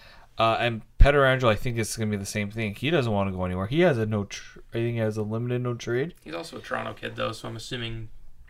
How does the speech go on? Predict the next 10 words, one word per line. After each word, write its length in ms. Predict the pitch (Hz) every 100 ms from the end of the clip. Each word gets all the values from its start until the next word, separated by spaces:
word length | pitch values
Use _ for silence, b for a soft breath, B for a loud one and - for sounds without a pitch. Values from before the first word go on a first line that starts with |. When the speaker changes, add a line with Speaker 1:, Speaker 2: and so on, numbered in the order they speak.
| - -
Speaker 2:
that 240 | 127 120 -
Leafs 340 | 123 127 -
wouldn't 240 | 127 117 113
be 120 | 117
on 120 | 113
his 100 | 113
no 120 | 110
trade 280 | 113 117 117
list. 200 | - - B B B B
Speaker 1:
Uh, 60 | -